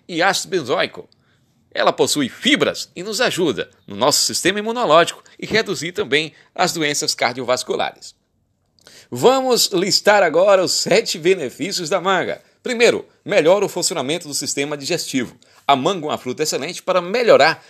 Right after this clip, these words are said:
a prisão de ventre, pois é muito rica em fibras solúveis que agem absorvendo água no trato digestivo, formando gel que ajuda a regular o intestino.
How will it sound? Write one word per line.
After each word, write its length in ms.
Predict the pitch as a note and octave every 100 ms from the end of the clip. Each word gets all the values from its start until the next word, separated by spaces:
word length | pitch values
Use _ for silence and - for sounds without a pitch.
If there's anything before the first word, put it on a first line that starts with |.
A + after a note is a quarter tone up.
| _
a 120 | -
prisão 380 | C#3+ C#3+ G#2+ A#2+
de 100 | F#3+
ventre, 380 | C#3+ E3 G3 - _ _
pois 180 | - G3+
é 60 | G3
muito 260 | G3+ A#3+
rica 240 | C3+ E3+ F#3+
em 80 | F#3+
fibras 380 | - A3+ F#3
solúveis 560 | - C3 D3+ F3 G2+ - - - _
que 220 | - -
agem 320 | G3 A#3 G3
absorvendo 560 | F3+ E3 C#3 E3 D#3 -
água 320 | C3 E3+ G#3
no 120 | G#3
trato 260 | F#3+ F3 F#3
digestivo, 560 | E3+ A3+ - G#3+ A2+ - _
formando 400 | - E3+ D#3+ E3+
gel 300 | A2+ A#2 C#3+
que 140 | - F#3
ajuda 340 | A2 C3 D3+
a 40 |
regular 380 | C3+ D3+ A#2+ A2
o 60 | B2
intestino. 500 | B2+ C#3+ - G#2